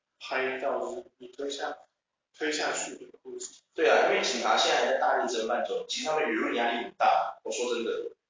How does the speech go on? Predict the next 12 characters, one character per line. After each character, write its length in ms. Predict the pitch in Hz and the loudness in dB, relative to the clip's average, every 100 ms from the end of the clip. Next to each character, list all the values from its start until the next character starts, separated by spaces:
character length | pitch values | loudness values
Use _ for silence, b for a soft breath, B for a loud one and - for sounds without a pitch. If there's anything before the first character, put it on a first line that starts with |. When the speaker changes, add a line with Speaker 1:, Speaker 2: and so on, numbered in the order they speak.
| _ _ _ _ | _ _ _ _
Speaker 2:
你 80 | 120 | 2
知 80 | |
道 200 | 139 - | 6 6
吗？ 400 | 143 143 - - - | 6 4 2 -2 -2
那 100 | - | 0
北 160 | 123 | 0
屯 140 | 123 127 165 | 0 0 4
派 140 | 160 | 4
出 100 | 160 | 4
所 200 | - 117 | 2 2
那 100 | 127 | 2
些， 180 | - - | 0 -4